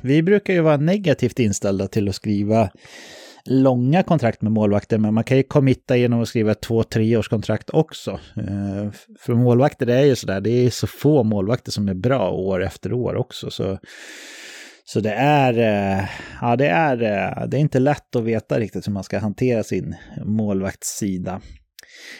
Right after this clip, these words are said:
Men en sak som man ändå får säga här i, i väst jämfört med öst är att det är betydligt jämnare mellan de lagen som är på slutspelsplats nu och de som ligger utanför om man kollar poängprocent.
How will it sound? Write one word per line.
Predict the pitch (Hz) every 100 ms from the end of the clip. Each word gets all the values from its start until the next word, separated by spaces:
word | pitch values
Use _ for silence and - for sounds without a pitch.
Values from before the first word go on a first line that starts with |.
| -
Men | 135
en | 160 196
sak | 160 135
som | - 127 123 127 127
man | 123
ändå | 117 117
får | -
säga | 123 131 127 156
här | 135 107
i, | 107 104 101 120 104
i |
väst | 104 143 - - 127
jämfört | 107 - 110
med | 113 143
öst | 156 - -
är | 104 101
att | -
det | 110
är |
betydligt | 104 107 135 135 113
jämnare | 123 113 110 143 190 131
mellan | 107 104
de | 107 104 104
lagen | 107 104 101 101
som | - 117 -
är | - 151 151 139
på | 123
slutspelsplats | - 110 - 98 - 104 - 127
nu | 139 117
och | 104
de | 95 95
som | 104
ligger | 98 92 107
utanför | 117 95 - 113 165 135 98
om | 95
man | 98
kollar | - 104 113
poängprocent. | 156 135 101 - - 95 - - -